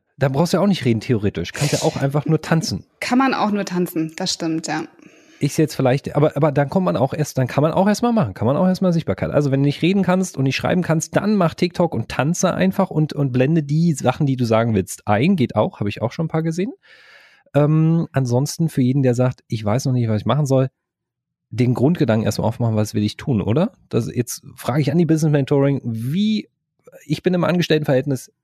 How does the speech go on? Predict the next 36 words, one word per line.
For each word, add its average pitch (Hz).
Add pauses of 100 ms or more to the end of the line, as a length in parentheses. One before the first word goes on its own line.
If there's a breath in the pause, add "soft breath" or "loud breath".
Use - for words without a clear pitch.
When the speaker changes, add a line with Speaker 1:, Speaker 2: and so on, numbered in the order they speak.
(140)
Speaker 1:
ich -
hätte 147
Bock, -
ein 151
Unternehmen 127
zu 127
gründen. 120
Wie 123
starte 127
ich 127
mit 113
den -
ersten 123
drei 117
Nuggets, 101
deine 107
ersten 110
drei 113
Tipps, -
wie 107
ich 101
dann 107
starten 95
würde? - (720)
Und 131
ich 131
mach 160
dir 160
sogar 139
dramatischen 123
Einspieler 104
dafür, -
warte. 180 (300 loud breath)
Speaker 2:
Ja. 190 (240)
Speaker 1:
Äh, - (1160)
so, 101